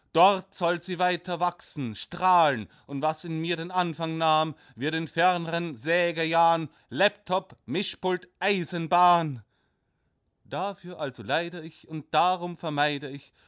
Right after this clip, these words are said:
selbst wenn er mir die Kette strich, einen jeden Sägerich. Und siehe, wie das Warten lohnt,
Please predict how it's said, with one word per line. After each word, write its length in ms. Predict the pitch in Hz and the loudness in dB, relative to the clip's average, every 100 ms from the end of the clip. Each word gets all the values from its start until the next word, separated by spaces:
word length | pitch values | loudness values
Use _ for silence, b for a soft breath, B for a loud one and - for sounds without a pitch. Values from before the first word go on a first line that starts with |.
| b | b
selbst 480 | - 165 190 - 107 | -2 -2 -2 -8 -4
wenn 200 | 156 185 | -2 -2
er 100 | 175 | -6
mir 160 | 170 | -6
die 80 | 156 | -8
Kette 360 | 156 - 165 151 | -10 -8 -8 -10
strich, 440 | - 151 147 - _ _ | -12 -10 -10 -12 _ _
einen 300 | 143 127 107 | -6 -4 -4
jeden 560 | 104 180 202 185 165 143 | -6 -6 -4 -2 -4 -6
Sägerich. 1120 | - 165 175 127 120 120 123 - - _ _ _ _ _ _ _ _ _ | -6 -2 -2 -2 -4 -4 -6 -8 -20 _ _ _ _ _ _ _ _ _
Und 240 | - 190 180 | -4 -2 -4
siehe, 640 | - 208 208 175 139 107 104 | -6 -6 -2 0 0 -2 -4
wie 140 | 151 | -4
das 200 | 185 - | -4 0
Warten 540 | 143 185 170 - 180 | 2 2 -2 -10 -10
lohnt, 480 | 165 190 190 139 117 | -4 0 0 -2 -6